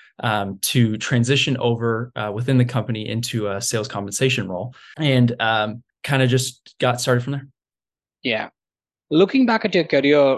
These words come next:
Speaker 2: Ryan, what were the pivotal moments that helped you grow in sales compensation? Because you mentioned about a B D R, which didn't fit into your personality. And then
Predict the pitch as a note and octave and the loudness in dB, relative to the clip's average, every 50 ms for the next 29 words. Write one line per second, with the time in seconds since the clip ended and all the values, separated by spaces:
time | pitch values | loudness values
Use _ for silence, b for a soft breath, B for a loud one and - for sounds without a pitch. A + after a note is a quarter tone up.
0 | - _ - C3+ B2+ A#2+ A#2+ A#2 A#2+ A#2+ A#2+ B2+ C3+ C#3 C#3 D#3+ D3+ C#3+ C#3 C#3 | -2 _ -2 0 0 0 0 -2 -4 -6 -4 -2 -2 -2 0 -2 0 2 2 2
1 | C3 A#2+ - - _ _ _ _ _ - F3 F3 F#3+ G#3 G3+ G#3+ G#3 F#3 E3 D3 | 0 0 -2 -6 _ _ _ _ _ 0 2 2 2 2 2 0 -2 -2 -2 -2
2 | D3 C#3+ D#3+ D#3+ D3+ - D3+ C#3+ - - C#3+ C#3 C#3 C#3+ D#3 D3 D3 - - C#3+ | -2 -2 -2 -4 -4 -6 -10 -10 -4 -2 -2 -2 0 0 -2 -2 -2 0 2 4
3 | D3 D#3 D#3+ D3 C#3+ - D3 C3+ C3 - - C3 B2 A#2 - A#2 C3+ B2 - C#3+ | 4 4 4 2 0 0 0 -2 -2 -2 -6 -8 -6 -6 -8 -8 -6 -6 -4 -4
4 | C3 C3+ B2+ C3 A#2+ B2+ B2+ C3+ C#3+ C3+ - E3 D#3 D3 C3 C#3 C#3 C#3 C3+ C3 | -4 -2 -2 -2 -2 0 0 0 0 0 0 0 0 2 2 4 4 4 4 2
5 | C3 _ - - B2+ A#2+ A#2+ B2+ C#3+ D#3 D3 D3 C#3 C3+ B2+ B2 A#2+ A#2 B2 A#2+ | -2 _ -6 -4 -4 -4 -2 -2 -2 2 2 2 4 4 2 0 -2 -4 -10 -10
6 | - - C3 B2 B2 - - C#3+ C3+ C3 B2+ B2+ B2+ A#2+ - C3 B2+ - - C3+ | -8 -8 -8 -8 -6 -2 0 0 0 0 0 -2 -2 -2 0 -2 -2 -2 -2 0
7 | B2 A#2+ A#2+ A2+ C3 B2+ B2+ B2 A#2+ A#2+ B2+ B2+ B2 A#2+ | 0 0 -2 -2 -2 -2 0 0 0 0 -2 -2 -2 -4